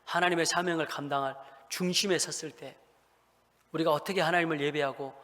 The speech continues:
우리가 어떻게 하나님을 사랑해야 될 것인가? 그때 우리가, 저와 여러분이 믿음의 본이 되고 믿음의 롤모델이 되는 것입니다. 그때 우리 할아버지, 할머니는 교회를 이렇게 섬겼지,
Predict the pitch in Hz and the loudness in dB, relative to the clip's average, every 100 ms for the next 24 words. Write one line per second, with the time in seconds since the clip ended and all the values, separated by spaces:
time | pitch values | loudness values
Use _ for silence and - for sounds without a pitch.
0 | - 160 151 147 165 165 147 156 143 - | -12 -2 2 2 0 -2 -2 -2 -4 -4
1 | 170 151 151 131 - - - - - - | -4 -4 -8 -12 -14 -16 -16 -20 -20 -20
2 | _ _ _ _ _ _ _ _ _ _ | _ _ _ _ _ _ _ _ _ _
3 | - 127 151 139 135 135 156 - - - | -20 -8 -4 -2 -2 -2 -4 -12 -20 -10
4 | - 147 139 139 139 175 - - - 151 | 0 2 2 0 -4 -8 -10 -20 -12 -10
5 | 147 147 170 - - 156 151 139 131 156 | -8 -8 -10 -14 -10 -4 -4 -4 -6 -8
6 | 165 - - 143 139 143 151 - - _ | -8 -16 -14 -10 -8 -10 -12 -18 -20 _
7 | 143 151 175 160 156 143 - 123 120 - | 2 2 4 0 -4 -10 -14 -16 -12 -14
8 | - - - _ _ _ _ _ _ _ | -14 -20 -20 _ _ _ _ _ _ _
9 | - - 165 147 - - - - - - | -12 2 4 4 0 -16 -20 -20 -20 -12
10 | 151 139 165 160 160 151 165 160 160 214 | -4 4 6 6 4 0 -2 -2 -2 -4
11 | - - - _ _ _ _ _ _ _ | -8 -20 -20 _ _ _ _ _ _ _
12 | - 147 135 160 156 147 156 147 147 147 | -12 -6 -4 -4 -2 -2 -4 -12 -12 -10
13 | - 143 | -12 -14